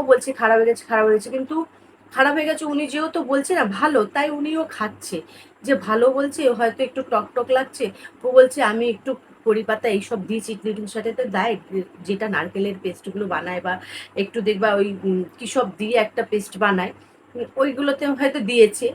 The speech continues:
মানে একটু ঝোল ঝোল যেগুলো থাকে, একটু গ্রেভি টাইপের, ওইগুলোর মধ্যে হয়তো কিছু দিয়েছে, মানে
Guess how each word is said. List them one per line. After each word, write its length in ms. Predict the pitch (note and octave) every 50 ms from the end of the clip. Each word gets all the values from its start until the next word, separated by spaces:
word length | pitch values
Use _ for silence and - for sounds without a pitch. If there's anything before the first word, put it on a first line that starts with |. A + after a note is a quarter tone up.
| - -
মানে 160 | E3+ F3 G3 G3
একটু 220 | F#3 - - A#3 A3 A3 G#3
ঝোল 240 | F#3+ G3 A3 A3+ A#3 A3
ঝোল 180 | G3 A#3 A3 G#3+
যেগুলো 320 | F#3+ G3+ F#3+ F#3+ G#3+ G#3+ G#3
থাকে, 280 | G#3 - F3+ E3+ - G3+ G3
একটু 180 | F#3+ - G#3+
গ্রেভি 340 | F#3+ F#3 F#3+ F#3 F#3 F3+ F#3+
টাইপের, 380 | F3+ F3+ E3+ D#3+ - - G3 - - - - - - _ _
ওইগুলোর 340 | - B3+ B3 B3+ C#4 C#4 C4+
মধ্যে 200 | C4+ C4 B3 C4 C#4 C4+
হয়তো 240 | C4+ C#4 C4+ C4
কিছু 220 | C4 A#3+ G#3+ - B3+
দিয়েছে, 380 | G3 A#3 A3+ A3 G#3+ G#3 - A3+ A#3
মানে 220 | A#3+ G3 F#3 F#3